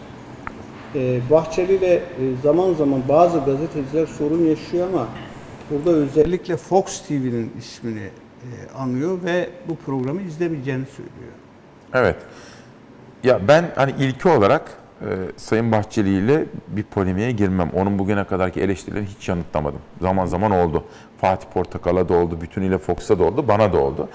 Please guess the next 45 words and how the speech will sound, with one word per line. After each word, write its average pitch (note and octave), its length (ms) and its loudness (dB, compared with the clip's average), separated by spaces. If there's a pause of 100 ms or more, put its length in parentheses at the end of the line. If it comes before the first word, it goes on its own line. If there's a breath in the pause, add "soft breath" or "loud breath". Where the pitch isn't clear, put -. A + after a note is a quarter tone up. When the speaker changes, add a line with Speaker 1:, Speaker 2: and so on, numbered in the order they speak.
(200 loud breath)
Speaker 2:
Ama E3 180 4
bana E3+ 160 6
genelde D3+ 340 4
espriler C3+ 460 6
yapıyordu. E2+ 380 4
İşte - 300 0 (280 loud breath)
"O A2 80 2
sütünü A2 400 -2
içsin." F#2 320 -2
diyordu. D#2+ 160 2
Hani F#2 120 4
ben F#2 80 2
sabahları F#2+ 440 4
süt - 240 -6
içiyorum E3+ 340 -2
ya. D2+ 200 0
Speaker 1:
Hı C#3+ 60 -4
hı. D3+ 200 -2 (100)
Speaker 2:
"O - 80 2
sütünü A#2+ 340 -2
içsin." A2 240 -6
falan G#2 300 2
diyordu. F3+ 280 -2
Böyle - 160 0
tatlı F3 300 2
tatlı - 320 0
söylüyordu. F#2 440 2
Ben D#3+ 180 4 (600 loud breath)
neden? D#3 340 4
Şöyle, E3+ 300 2
çünkü A#2 180 -8
Devlet C3 280 6
Bey'e B2+ 140 4
ben D#3 80 0
saygı A#2+ 400 4
duyarım. G2+ 320 4 (440 loud breath)
Geçmişte C3+ 720 2
bugüne A#2+ 260 2
kadar A#2 180 2
en C3 100 2
az G#2+ 220 0
yirmi C3 180 0
kere C#3 260 2
röportaj G2 460 4
yaptım. C#2+ 300 -4